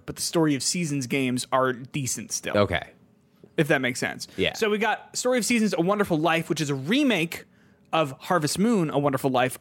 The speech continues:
Speaker 1: from the GameCube era.
Speaker 2: Oh, that's even more
Speaker 1: Um,
Speaker 2: crazy. It's a remake of the Harvest Moon
Speaker 1: isn't
Speaker 2: with a
Speaker 1: that
Speaker 2: different
Speaker 1: weird?
Speaker 2: name.
Speaker 1: Isn't that
Speaker 2: Okay,
Speaker 1: really
Speaker 2: wow.
Speaker 1: weird?
Speaker 2: Okay, yeah, yeah,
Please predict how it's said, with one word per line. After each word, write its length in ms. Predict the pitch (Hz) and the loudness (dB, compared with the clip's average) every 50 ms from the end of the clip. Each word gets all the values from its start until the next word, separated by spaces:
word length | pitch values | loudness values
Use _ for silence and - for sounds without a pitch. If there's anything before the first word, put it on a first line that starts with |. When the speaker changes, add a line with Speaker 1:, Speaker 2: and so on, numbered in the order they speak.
| - - | -12 -10
Speaker 1:
from 140 | - - 139 | -4 -2 -2
the 60 | 135 | 0
GameCube 460 | 123 160 175 175 143 - 127 117 - | 2 4 4 4 2 2 0 -2 0
era. 280 | - - 110 95 - 151 - | 0 2 2 2 0 2 2
Speaker 2:
Oh, 80 | 147 151 | 4 4
that's 220 | 151 170 165 - | 4 4 4 4
even 140 | 202 147 139 | 4 4 4
more 200 | 135 - - 156 | 6 6 6 4
Speaker 1:
Um, 80 | - | 4
Speaker 2:
crazy. 320 | - 151 143 131 123 110 110 | 2 2 2 4 4 2 2
It's 120 | 107 - | 2 2
a 60 | 120 | 2
remake 480 | 107 107 127 131 131 131 123 113 113 - - | 2 4 4 2 4 4 2 2 2 0 0
of 160 | 117 123 123 | 0 0 2
the 80 | 104 113 | 2 2
Harvest 420 | 98 110 113 107 90 101 98 - - | 2 4 2 2 2 2 0 2 2
Moon 180 | 110 107 104 | 2 4 4
Speaker 1:
isn't 80 | 104 107 - | 6 6 6
Speaker 2:
with 20 | 277 - | 4 4
a 40 | 190 | 4
Speaker 1:
that 60 | 170 | 4
Speaker 2:
different 200 | 180 190 196 117 | 4 4 4 4
Speaker 1:
weird? 100 | 107 101 | 4 4
Speaker 2:
name. 100 | 104 - | 4 4
Speaker 1:
Isn't 120 | - - 208 | 4 4 4
that 100 | 214 147 165 | 4 4 4
Speaker 2:
Okay, 40 | 185 185 | 4 2
Speaker 1:
really 140 | 180 185 180 | 2 2 2
Speaker 2:
wow. 140 | 170 165 165 | 2 2 4
Speaker 1:
weird? 140 | 196 202 - | 4 4 4
Speaker 2:
Okay, 200 | 113 123 - 92 | 2 2 0 -2
yeah, 220 | 87 95 95 85 | -2 -2 -2 -2
yeah, 160 | 82 87 92 | -2 -2 -2